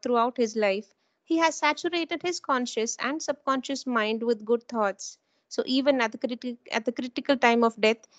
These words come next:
he is able to think of the Lord and attains moksha through Krama Mukti. Hence, Krishna ends the eighth chapter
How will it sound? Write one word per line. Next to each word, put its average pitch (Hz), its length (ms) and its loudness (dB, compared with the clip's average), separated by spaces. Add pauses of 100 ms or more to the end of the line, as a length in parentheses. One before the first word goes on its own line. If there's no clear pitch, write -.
(160)
he 311 140 4
is 285 80 2
able 311 260 4
to 359 100 0
think 269 300 4
of 240 160 2
the 247 80 2
Lord 208 380 6
and 233 160 0
attains 240 360 0
moksha 220 580 -2
through 226 160 -2
Krama 226 300 0
Mukti. 202 420 -4 (1800)
Hence, 262 400 -2
Krishna 320 480 -2
ends 339 260 -2
the - 160 -2
eighth 254 220 -2
chapter 226 500 -2